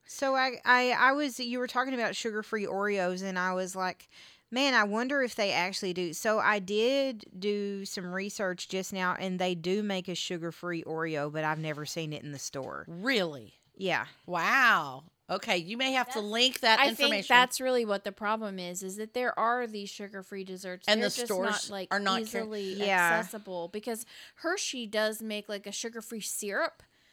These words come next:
Speaker 3: um, like a chocolate syrup, like
Speaker 2: Yes,
Speaker 3: you would put
Speaker 2: I've
Speaker 3: on
Speaker 2: had
Speaker 3: your
Speaker 2: that.
Speaker 3: ice cream.
Speaker 2: It's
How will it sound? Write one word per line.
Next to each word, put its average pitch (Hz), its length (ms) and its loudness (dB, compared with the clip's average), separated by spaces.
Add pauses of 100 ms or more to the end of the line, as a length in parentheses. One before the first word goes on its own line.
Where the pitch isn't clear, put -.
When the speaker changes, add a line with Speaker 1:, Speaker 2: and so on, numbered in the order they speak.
(320)
Speaker 3:
um, 202 400 0
like 220 160 -6
a 233 60 -4
chocolate - 360 -4
syrup, 269 320 -4
like 247 60 2
Speaker 2:
Yes, 247 160 6
Speaker 3:
you 254 60 2
would 240 140 0
put 247 160 2
Speaker 2:
I've 247 100 10
Speaker 3:
on 285 60 2
Speaker 2:
had 277 180 8
Speaker 3:
your 196 60 6
Speaker 2:
that. 208 220 10
Speaker 3:
ice - 20 -16
cream. 277 220 -6
Speaker 2:
It's 254 420 2